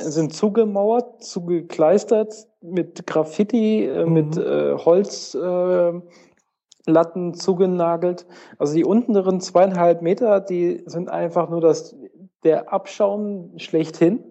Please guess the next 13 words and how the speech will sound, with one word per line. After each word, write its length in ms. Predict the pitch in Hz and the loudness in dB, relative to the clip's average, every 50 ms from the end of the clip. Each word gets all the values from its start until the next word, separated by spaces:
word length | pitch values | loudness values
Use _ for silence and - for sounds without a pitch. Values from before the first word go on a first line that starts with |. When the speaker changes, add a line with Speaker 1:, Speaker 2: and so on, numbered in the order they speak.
| - | -6
Speaker 2:
Mhm, 320 | 170 170 160 156 160 185 185 - | -4 -2 0 0 -2 -4 -6 -6
ja. 160 | - 143 143 170 | -6 -4 -4 -4
Speaker 1:
Und 420 | 185 - 185 180 180 180 - 165 | -4 -2 0 0 0 0 -2 0
na-, 200 | 170 180 180 156 | 0 0 2 4
weiter 240 | 185 - - 180 180 | 4 4 4 4 2
nach 160 | 165 143 143 | 2 2 0
oben 320 | 156 165 185 196 240 233 | 0 -2 0 0 2 2
ist 100 | 214 214 | 2 0
es 80 | 196 208 | 0 -2
plötzlich 440 | - - 190 185 185 - 220 - - | 0 0 0 2 2 0 0 0 0
eine 100 | 190 185 | 0 2
Nobelvilla, 680 | 175 175 196 196 202 185 151 131 139 127 123 120 120 - - - - - | 2 2 2 2 2 2 4 4 2 4 4 2 0 -2 -8 -16 -8 -6
Speaker 2:
Mhm. 220 | 160 165 160 165 | -4 -2 -2 -4